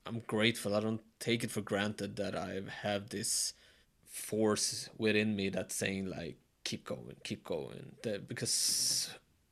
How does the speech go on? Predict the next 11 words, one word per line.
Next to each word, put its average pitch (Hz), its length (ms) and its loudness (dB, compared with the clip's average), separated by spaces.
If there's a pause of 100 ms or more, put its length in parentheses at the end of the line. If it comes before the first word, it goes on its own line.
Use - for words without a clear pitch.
(100)
I - 180 -4
know, 104 760 -2 (680)
and 117 200 -2
being 117 540 4 (400)
in 107 260 -2
rehab 107 600 0
and 110 520 -4
meeting 107 460 -2 (880)
all 104 260 0
these - 600 -4 (420)
other 113 580 -2